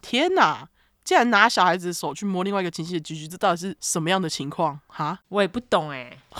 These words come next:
Speaker 1: <sighs> 恶男真的很多。
Speaker 2: 真的辛苦咯，射手小七。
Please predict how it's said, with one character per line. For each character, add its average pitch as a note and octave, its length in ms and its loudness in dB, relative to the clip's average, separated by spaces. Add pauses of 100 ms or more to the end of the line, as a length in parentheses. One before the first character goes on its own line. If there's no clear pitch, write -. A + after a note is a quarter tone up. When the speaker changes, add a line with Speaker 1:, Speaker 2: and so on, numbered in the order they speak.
Speaker 1:
<sighs> - 340 -18
恶 D3+ 180 -2
男 C#3 220 -6
真 D3 120 -8
的 D3+ 60 -6
很 D3 140 -10
多。 - 360 -18
Speaker 2:
真 F#3 220 -10
的 D#3+ 320 -6
辛 F#3+ 240 -8
苦 D#3 240 -8
咯， C#3 260 -6
射 F3 160 -10
手 E3 160 -10
小 C#3+ 220 -10
七。 C3+ 420 -14